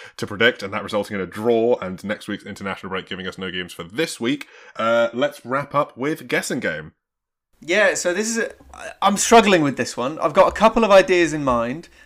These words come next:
Speaker 2: um, uh, but I don't think I'm gonna get it. I think I'm probably gonna, gonna miss it. Um,
Speaker 1: I've got a very, very, very big hint if you can't get it in your first guess that'll basically give it away. But I'll just read out the hint,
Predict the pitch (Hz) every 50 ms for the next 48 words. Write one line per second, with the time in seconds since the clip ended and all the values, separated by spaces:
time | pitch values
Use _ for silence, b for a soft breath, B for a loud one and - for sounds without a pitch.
0 | b b b - - 131 135 139 135 135 135 135 135 139 139 139 135 - _ -
1 | - - - - _ _ _ _ _ - 135 143 143 143 143 143 135 117 - -
2 | 165 143 147 151 170 196 208 180 - - 202 196 165 - 180 165 165 170 160 -
3 | 175 151 123 113 - - - - - 165 165 - 165 151 135 - - - - 135
4 | 147 135 127 135 123 123 120 - - 131 127 127 123 123 127 127 127 - - -
5 | - 135 127 123 123 123 131 127 127 - - - - - _ _ _ _ _ _
6 | _ _ _ _ - 135 127 127 127 127 127 123 127 143 139 147 131 113 104 101
7 | 123 123 127 135 135 127 104 92 113 110 107 107 107 107 104 92 92 95 92 92
8 | 92 104 110 120 117 110 107 98 - 104 95 95 - - - 101 90 87 85 -
9 | 87 90 90 - 104 92 90 82 87 87 85 85 87 87 - - 90 85 - -
10 | 90 82 - - 98 90 90 82 _ _ _ _ - - 98 98 92 - - -
11 | 92 85 - 92 87 82 85 82 82 80 78 82 82 104 120 135 151 - 143 143
12 | 131 123 104 104 98 104 101 101 - -